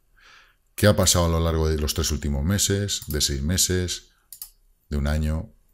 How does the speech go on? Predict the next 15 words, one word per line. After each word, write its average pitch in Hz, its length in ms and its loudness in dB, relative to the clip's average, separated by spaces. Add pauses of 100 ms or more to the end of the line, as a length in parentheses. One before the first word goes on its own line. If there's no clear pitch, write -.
(340)
Bueno, 76 360 -4
no, 78 120 -2
bueno, 73 240 -2
de 69 80 -2
un 69 80 -2
año 71 180 -2
no. 67 260 -6
Esto 73 200 -6
es, - 100 -4
eh, 76 160 -6
ya 73 140 -2
nos, 71 180 -4
ya 76 160 0
volvemos 76 420 0
a, 67 160 -4